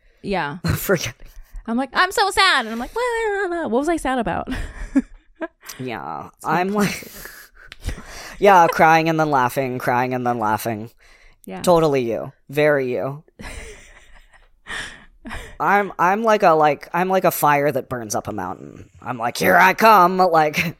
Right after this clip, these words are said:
Speaker 2: "I'm coming."
Speaker 1: You're, yeah, you're like the, um, the wood burning fi-, the stable fire of strength. I'm like the fire that's like birthday candle fire, like, "Ah!"
Speaker 2: You're fun, though. That's fun.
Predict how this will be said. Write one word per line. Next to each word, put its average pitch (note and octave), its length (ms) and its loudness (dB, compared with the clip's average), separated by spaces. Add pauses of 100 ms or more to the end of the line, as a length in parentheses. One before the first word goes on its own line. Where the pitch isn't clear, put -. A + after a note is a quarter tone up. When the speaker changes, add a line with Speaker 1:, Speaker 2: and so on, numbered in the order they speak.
(320)
Speaker 2:
"I'm D3+ 260 -4
coming." F#3+ 420 2 (520)
Speaker 1:
You're, G3 280 -4
yeah, F#3+ 240 -4
you're F#3 240 -2
like F#3+ 300 -6
the, F#3 300 -2
um, F3 440 -6 (840)
the F3+ 100 -6
wood F3 500 -6
burning F#3 500 -4
fi-, F3+ 400 -8
the F3+ 240 -6
stable F#3 760 -2
fire E3+ 720 -6 (640)
of - 100 -10
strength. G#3 720 -6 (260)
I'm G#3+ 180 0
like B3 180 -2
the G#3+ 140 -2
fire G3+ 360 -2
that's F#3 200 -6
like F#3+ 240 -8
birthday G3+ 280 -2
candle E3 380 -6
fire, E3+ 260 -6
like, A#3 160 -6
"Ah!" D5 420 2 (1700)
Speaker 2:
You're G#3+ 140 0
fun, F3 320 4
though. F2+ 240 -8
That's D3+ 220 -2
fun. A#2 420 -4